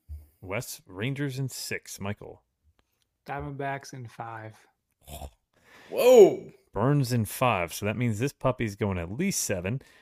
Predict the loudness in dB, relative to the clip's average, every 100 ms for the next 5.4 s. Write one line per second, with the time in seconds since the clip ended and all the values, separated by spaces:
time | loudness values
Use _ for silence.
0 | _ -2 0 2 2 0 0 2 2 2
1 | 0 -2 -2 -2 -2 -4 -4 -12 -14 -4
2 | -4 -6 _ _ _ -6 -2 0 0 2
3 | 2 2 0 0 0 -2 -4 -4 -4 -6
4 | -6 -6 -4 -2 0 0 0 -2 -2 0
5 | 2 2 0 -6